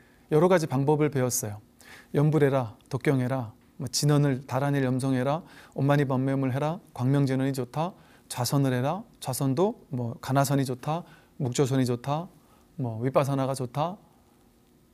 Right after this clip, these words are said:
경행도 하고 온갖 수행 방법을 배워왔습니다.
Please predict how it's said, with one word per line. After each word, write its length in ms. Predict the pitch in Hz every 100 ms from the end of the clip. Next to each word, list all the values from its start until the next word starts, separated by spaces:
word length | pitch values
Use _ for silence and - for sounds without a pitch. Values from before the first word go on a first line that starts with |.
| _ _ _ _ _ _ -
경행도 460 | 131 127 139 139
하고 420 | 123 139 156 - - -
온갖 520 | - 170 180 226 220
수행 280 | - 226 214
방법을 440 | 180 175 170 165 -
배워왔습니다. 1000 | 131 147 160 123 - 170 131 117 98